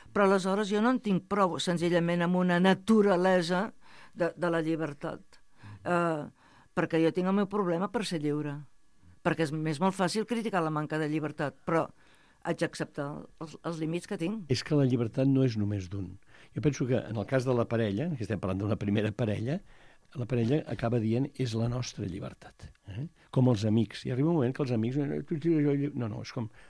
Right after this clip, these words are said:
Speaker 2: "Som dos que som lliures", o som un grup que som lliures, però en comunitat. I això és tota una altra visió de la llibertat, no tan individualista. La llibertat també pot ser la nostra llibertat.
Speaker 1: Però és que, a més, si només penses en tu,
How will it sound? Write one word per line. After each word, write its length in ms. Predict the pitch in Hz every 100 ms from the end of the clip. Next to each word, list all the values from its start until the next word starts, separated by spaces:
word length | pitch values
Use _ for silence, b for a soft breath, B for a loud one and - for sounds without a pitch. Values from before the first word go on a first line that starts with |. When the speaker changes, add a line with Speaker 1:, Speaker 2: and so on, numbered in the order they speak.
| b
Speaker 2:
"Som 400 | - - 185 165
dos 220 | 117 131
que 100 | -
som 200 | - 104
lliures", 400 | 95 101 104 120 -
o 60 |
som 220 | - 160
un 140 | 170 147
grup 280 | 139 170 -
que 100 | 117
som 200 | 151 143
lliures, 320 | 113 139 175
però 240 | - 139 - - - b b -
en 140 | 151
comunitat. 720 | 143 127 117 110 - - -
I 60 | 151
això 160 | 127 165
és 140 | 156
tota 220 | - 175 160
una 80 |
altra 160 | 147 139
visió 460 | 117 113 113 120 135
de 60 |
la 80 | 101
llibertat, 480 | 95 98 95 - 113 b b -
no 160 | 139 151
tan 240 | 156 156
individualista. 920 | 160 107 95 98 87 85 - - - _ b b
La 80 | 120
llibertat 420 | 110 - - 131 - -
també 280 | 117 120
pot 160 | 156 135
ser 200 | - - -
la 200 | 123 117
nostra 400 | 135 143 - 110
llibertat. 380 | 127 120 - 226
Speaker 1:
Però 80 |
és 100 | 202
que, 100 | -
a 140 | 170 175
més, 300 | 185 202 -
si 220 | - 190
només 360 | 175 185 226 240
penses 440 | 240 202 190 180
en 160 | 175 165
tu, 360 | 208 180 180